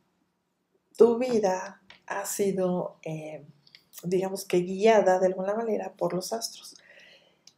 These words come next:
Y bueno, si tú alguna vez viste una película, y si no, te la recomiendo, que se llama Los Agentes del Destino, podrás ver que ahí también nos están dando a entender que esto puede ser muy real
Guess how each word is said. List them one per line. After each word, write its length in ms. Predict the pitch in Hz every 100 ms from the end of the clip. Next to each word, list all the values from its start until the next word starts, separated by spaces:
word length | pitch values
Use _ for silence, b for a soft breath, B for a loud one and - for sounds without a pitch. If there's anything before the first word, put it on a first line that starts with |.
| _ -
Y 280 | 262 262 254
bueno, 240 | 247 247 - _
si 300 | - 220 214
tú 80 | 240
alguna 320 | 240 233 214
vez 240 | 208 208
viste 400 | 202 196 - 202
una 160 | 196 196
película, 380 | 196 185 196 185
y 40 |
si 140 | 175 165
no, 180 | 180
te 80 | 185
la 140 | 185 185
recomiendo, 540 | 185 202 196 185 175
que 100 | 190
se 140 | 185
llama 280 | 180 170 175 -
Los 180 | -
Agentes 480 | 202 - 190 190 175
del 140 | 180 202
Destino, 680 | 214 208 208 185 180 190 _
podrás 380 | 190 190 208 214
ver 200 | 196 196
que 100 | 185
ahí 180 | 185 175
también 260 | 190 180
nos 160 | 196 196
están 380 | 196 - 175 175
dando 240 | 185 196
a 20 |
entender 640 | 196 196 190 185 180 180 -
que 220 | - -
esto 500 | 185 175 - 180 180 -
puede 240 | 175 170
ser 260 | - 175 -
muy 180 | 165 165
real 320 | 170 170